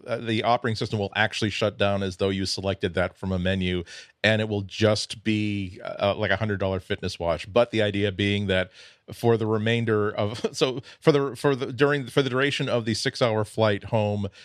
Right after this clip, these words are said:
uh, and also the two hours it'll take you to get from the airport to your house, you will still be able to tell the time,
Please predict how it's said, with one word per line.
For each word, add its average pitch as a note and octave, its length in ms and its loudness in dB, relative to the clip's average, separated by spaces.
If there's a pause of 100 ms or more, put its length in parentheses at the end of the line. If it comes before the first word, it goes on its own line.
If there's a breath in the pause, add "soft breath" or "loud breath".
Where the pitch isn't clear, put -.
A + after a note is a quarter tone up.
(140 loud breath)
uh, G2+ 220 4
and A2 180 0
also A2 540 2
the G#2 340 0 (140)
two A#2+ 200 2
hours G#2+ 360 2
it'll G2 120 -4
take G2+ 220 0
you G#2 60 -2
to G2 40 -2
get G2+ 180 0
from A2+ 100 -4
the F#2+ 100 0
airport G2 420 0
to - 100 -4
your F#2 160 -2
house, G2 300 0 (260 loud breath)
you G#2+ 100 0
will A2 80 4
still A2+ 320 2
be G2+ 220 -2
able G2 280 2
to F#2+ 200 -4
tell F#2+ 260 -2
the E2 80 -8
time, E2+ 420 -2